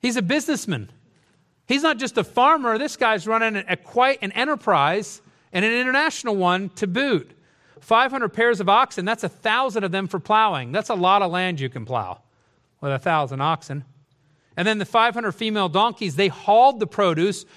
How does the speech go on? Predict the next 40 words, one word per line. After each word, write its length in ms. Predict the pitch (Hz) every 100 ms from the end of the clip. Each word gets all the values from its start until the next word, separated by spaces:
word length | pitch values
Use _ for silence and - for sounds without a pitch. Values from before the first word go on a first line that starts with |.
| -
So 160 | - 202
if 80 | 165
you 80 | 196
start 260 | 240 202
thinking 360 | - 240 180 202
about 320 | 170 175 170
it, 60 | 180
I 80 |
start 260 | 208 220 175
thinking 380 | 202 180 196 156
of 100 | 139
farm 540 | - 196 196 208 202
to 160 | - 165
warehouse 840 | 139 165 185 170 180 180 175 - - _ _ -
to 140 | 165
get 240 | 120 160
it 80 | 151
out. 300 | 135 113 104 _ _ _ _ _ -
And 120 | 143
so 120 | 190
you 140 | 180
have 180 | 185 202
these 200 | 175 151
female 380 | - 220 214 190
donkeys 560 | 160 196 202 208 185 143
that 160 | 175
are 60 | 165
used 480 | 156 185 185 - 139
both 280 | 208 226
for 140 | - 165
hauling 680 | - 202 214 208 160 175 - _ _ -
back 320 | 139 185 175
and 160 | 175 147
forth, 360 | - 165 165
but 120 | - 165
also 360 | 196 180 175
for 220 | - 151
milk 440 | 147 175 226 - _
production. 560 | 165 139 123 - 113
So 320 | 110 175 143